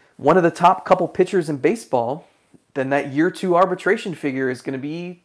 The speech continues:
what, fifteen million dollars? And then that's gonna be too expensive. And, like, we're gonna be having these same conversations. And you get to a point where it's like, you have to get the most out of these players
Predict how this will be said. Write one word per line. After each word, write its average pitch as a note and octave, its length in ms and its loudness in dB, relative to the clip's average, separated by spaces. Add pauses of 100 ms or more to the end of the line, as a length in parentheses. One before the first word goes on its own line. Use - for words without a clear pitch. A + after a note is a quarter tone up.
what, - 320 -6
fifteen D3+ 520 -6
million E3 280 -4
dollars? F#3 480 2
And C#3 80 -8
then D#3+ 300 -6 (580)
that's - 320 -6
gonna C#3+ 220 -6
be D3+ 200 -4
too D3+ 200 -4
expensive. F#3 580 -2
And, D#3 160 -10
like, D3 240 -4
we're D3+ 180 -4
gonna F3 220 -6
be D#3 140 -12
having D#3+ 300 0
these C#3+ 140 -6
same D3 360 -6
conversations. C3+ 880 -8
And C3 100 -12
you B2 60 -10
get E3 180 -6
to F3 100 -6
a D3 60 -4
point E3 320 -8
where C3 140 -6
it's A#2+ 160 -10
like, A#2+ 280 -6 (520)
you C#3+ 200 -8
have D3 360 -2
to B2+ 440 -2 (880)
get D#3 180 -2
the C#3+ 60 -2
most C3 300 -4
out E3 140 2
of C3 60 -6
these B2 180 -8
players A#2+ 600 -4